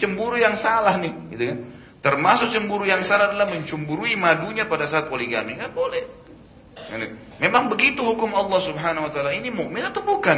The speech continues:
gitu? Orang mukmin memang hukum Allah membagi waktu. Memang adil dalam segala hal. Enggak, saya mau saya dilebihkan dari dia. Enggak bisa. Hukum Allah begitu. Kata Nabi sallallahu alaihi wasallam, "Siapa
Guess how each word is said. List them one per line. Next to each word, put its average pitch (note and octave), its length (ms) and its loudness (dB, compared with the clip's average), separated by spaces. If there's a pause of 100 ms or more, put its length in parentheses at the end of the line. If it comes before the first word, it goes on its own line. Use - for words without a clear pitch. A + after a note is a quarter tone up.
gitu? A2 160 0 (460)
Orang E3+ 320 4
mukmin G#3 320 0
memang G#3+ 240 4
hukum D#3 220 -2
Allah D3+ 260 2
membagi C#3 400 2
waktu. G#3 400 4 (240)
Memang D3 320 0
adil G3 320 4
dalam F3+ 240 -2
segala E3+ 380 -2
hal. F3 180 2 (320)
Enggak, A#2+ 320 0
saya B2+ 160 0
mau B2+ 220 0
saya B2 160 -2
dilebihkan A2 420 -6
dari G2+ 240 -4
dia. E2+ 160 -8
Enggak - 240 -8
bisa. F4+ 380 -8 (720)
Hukum F3+ 320 0
Allah A3 240 4
begitu. B3+ 400 -2 (480)
Kata A2+ 160 2
Nabi D#3+ 240 4
sallallahu D3 160 4
alaihi E3 80 2
wasallam, D3+ 240 4
"Siapa D3+ 180 4